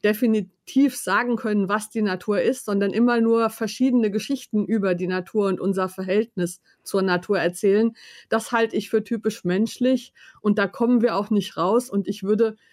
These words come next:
sozusagen die göttliche Anmaßung eher da sehen, wo man behauptet, meine Idee von der Natur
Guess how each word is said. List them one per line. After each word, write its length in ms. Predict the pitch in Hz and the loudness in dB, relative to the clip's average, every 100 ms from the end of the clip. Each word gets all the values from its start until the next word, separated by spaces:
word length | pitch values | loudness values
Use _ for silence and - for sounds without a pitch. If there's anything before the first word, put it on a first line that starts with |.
| _ | _
sozusagen 420 | - 202 - 220 202 | -12 -8 0 2 2
die 100 | 185 | 0
göttliche 480 | 233 - 214 - | -2 0 -2 0
Anmaßung 640 | - 247 240 208 208 220 214 | 2 4 4 2 0 0 2
eher 260 | 202 214 | 2 2
da 300 | 208 175 214 | 0 0 0
sehen, 360 | 220 233 226 190 | 0 2 2 2
wo 300 | 214 208 - _ | 2 0 -4 _
man 240 | 202 202 202 | -4 -2 -2
behauptet, 440 | 196 208 214 196 - | -2 -4 -4 -6 -6
meine 520 | 185 180 190 294 262 175 | -4 -2 0 2 2 0
Idee 360 | 190 185 185 | 0 2 2
von 260 | 185 185 185 | 2 -4 -4
der 80 | 180 | -2
Natur 520 | 175 175 202 202 | -2 -4 -2 -4